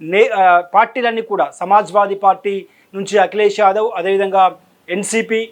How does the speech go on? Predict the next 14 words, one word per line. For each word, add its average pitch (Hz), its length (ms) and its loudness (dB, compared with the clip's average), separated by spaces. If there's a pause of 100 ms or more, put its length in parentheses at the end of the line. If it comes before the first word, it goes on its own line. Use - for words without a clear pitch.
ఆ, 180 360 2
నే-, 196 160 -6 (180)
అదేవిధంగా 190 560 0
శివసేన 202 460 -4
ఉద్ధవ్ 185 380 -2
థాక్రే, 208 460 -2 (460)
అన్నా 202 260 0
డీఎంకే, 220 600 -2
డీఎంకే, 220 920 -2
అదేవిధంగా 202 680 -2 (320)
వీకేసీ, 226 640 0
తృణమూల్ 226 420 -2
కాంగ్రెస్, 214 500 0 (160)
ఆప్, 220 280 2